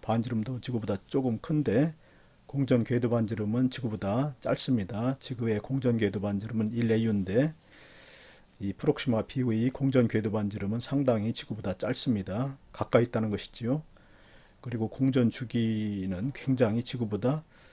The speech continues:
어, 길, 공전 주기는 지구보다 굉장히 짧습니다. 어, 지구의 공전 주기는 삼백육십오 일인데,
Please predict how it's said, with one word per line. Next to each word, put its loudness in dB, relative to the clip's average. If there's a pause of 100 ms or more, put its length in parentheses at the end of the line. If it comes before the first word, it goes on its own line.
(360)
어, -12
길, -2 (460)
공전 0
주기는 0
지구보다 -4
굉장히 0
짧습니다. -2 (640)
어, -12
지구의 -2
공전 4
주기는 -4
삼백육십오 0
일인데, 2